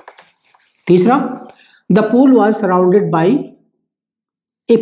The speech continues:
piece of grassland। Its answer is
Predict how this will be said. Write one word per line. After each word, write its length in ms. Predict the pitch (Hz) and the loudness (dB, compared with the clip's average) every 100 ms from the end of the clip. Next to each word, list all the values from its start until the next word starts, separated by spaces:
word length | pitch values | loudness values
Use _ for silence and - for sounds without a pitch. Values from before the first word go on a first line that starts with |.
| 233 | 2
piece 340 | 277 294 302 - 151 | 4 4 2 -4 -4
of 260 | 180 - - | -4 -6 -6
grassland। 720 | 143 120 - - - _ - _ _ _ _ _ _ _ _ _ _ _ - _ _ _ _ _ _ - | -4 -4 -6 -20 -20 _ -20 _ _ _ _ _ _ _ _ _ _ _ -20 _ _ _ _ _ _ -4
Its 200 | 165 160 | -2 0
answer 340 | 175 180 214 | 0 2 2
is 260 | 208 277 | 2 0